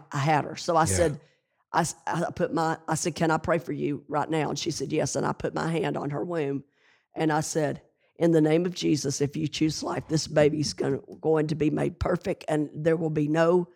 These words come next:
Speaker 1: deformities, none of that. God wants you not to be fearful of that. You choose life and God's gonna take care of the rest of it." And, uh, so two days later, she was on a plane on the way to Louisiana and she was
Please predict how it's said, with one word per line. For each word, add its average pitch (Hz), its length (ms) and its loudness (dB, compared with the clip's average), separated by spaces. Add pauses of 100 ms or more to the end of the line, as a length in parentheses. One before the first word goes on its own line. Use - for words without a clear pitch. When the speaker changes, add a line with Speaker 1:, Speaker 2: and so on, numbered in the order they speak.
(320)
Speaker 1:
deformities, 185 800 4
none 175 280 4
of 175 80 6
that. 180 340 8 (380)
God 165 160 8
wants 156 320 0
you 170 100 4
not 160 280 2
to 147 60 -2
be 143 140 0
fearful 175 420 4
of 175 80 4
that. 170 240 6
You 175 160 -2
choose 196 400 -4
life 143 340 2
and 139 180 -2
God's 139 240 -2
gonna 175 160 -2
take 143 240 -4
care - 160 -4
of - 80 -4
the - 40 -10
rest - 300 -6
of 233 100 -8
it." - 120 -16 (100)
And, 175 300 8
uh, 151 280 8 (240)
so 170 300 4
two 185 220 6
days 156 240 6
later, 156 240 0
she - 160 -4
was 143 180 -4
on - 140 0
a - 20 -6
plane 147 320 -2
on 131 120 -2
the 139 60 0
way 135 140 -2
to - 80 -6
Louisiana - 460 -2
and 165 100 -4
she - 160 -4
was 185 260 0